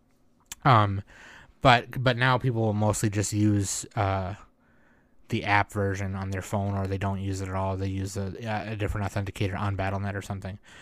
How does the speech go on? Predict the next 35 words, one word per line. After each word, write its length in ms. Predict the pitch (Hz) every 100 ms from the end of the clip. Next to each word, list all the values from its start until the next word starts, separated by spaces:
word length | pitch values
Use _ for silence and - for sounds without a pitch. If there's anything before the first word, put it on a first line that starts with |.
| - - -
But 160 | 131 113
before, 440 | 123 - 151 175
it 60 | 143
was, 140 | 135
like, 80 | 165
this 200 | 165 -
little 140 | 156
thing. 200 | 151 175
It 20 |
was, 100 | 143
like, 80 | 135
this 160 | 135 -
little 140 | 156
keychain, 640 | - 220 233 - 98 98 110 - - _ _ _
and 100 | 131
it 40 | 139
was, 140 | 135
like, 120 | 135
a 60 | 139
little, 580 | 135 156 160 156 151 - _ _ _ _ _ -
probably 240 | - 208
the 100 | 254
size 280 | 185 170 151
of 120 | 139
your 120 | 110 101
thumb, 420 | - 156 98 - - - _ _ _ _ _
and 100 | 117
it 100 | 123
had, 240 | 117 139 135
it 180 | 120
had 100 | 117
a 60 | 127
little 260 | 123 131 127
Warcraft, 720 | 117 123 - - 120 117 -
like, 300 | 113 101 -